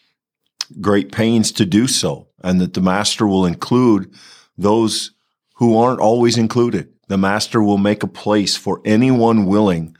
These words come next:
to come to his house and be part of the feast. And th-, those are rich theological lessons. Those are rich gospel lessons. From a more meta perspective, Michael, we have this very interesting thing.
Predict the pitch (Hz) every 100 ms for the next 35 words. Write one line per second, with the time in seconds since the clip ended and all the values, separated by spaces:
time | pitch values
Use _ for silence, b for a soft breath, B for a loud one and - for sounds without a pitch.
0 | b b b b - 117 107 104 104 101
1 | 101 87 85 87 - - b b b -
2 | 92 92 90 - 90 87 85 80 127 104
3 | 80 - 101 90 B B B 104 113 110
4 | 120 120 113 101 92 101 120 120 - -
5 | - - 127 113 95 95 101 90 90 90
6 | 87 90 - 76 78 - 95 90 95 90
7 | 92 107 101 - - b b - 95 98
8 | - 98 85 87 87 85 73 - - B
9 | B B B 262 - 202 285 - - 123
10 | 120 123 120 104 117 151 - 95 - 101
11 | 90 - 80 87 85 - 101 95 98 92
12 | 95 - - - 101 101 117 120 107 95
13 | 98 92 90 - 92 85 90 82